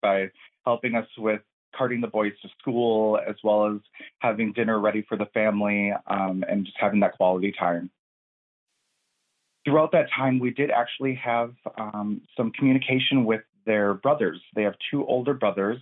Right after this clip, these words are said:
and two younger brothers. Uh, the two younger brothers were actually adopted, um, the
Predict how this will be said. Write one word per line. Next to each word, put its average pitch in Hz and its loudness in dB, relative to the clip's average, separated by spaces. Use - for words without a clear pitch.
and 104 -6
two 117 -4
younger 107 0
brothers. 92 -2
Uh, 104 0
the 107 -2
two 151 2
younger 143 2
brothers 117 2
were 107 2
actually 123 -2
adopted, 104 -2
um, 101 0
the 101 -10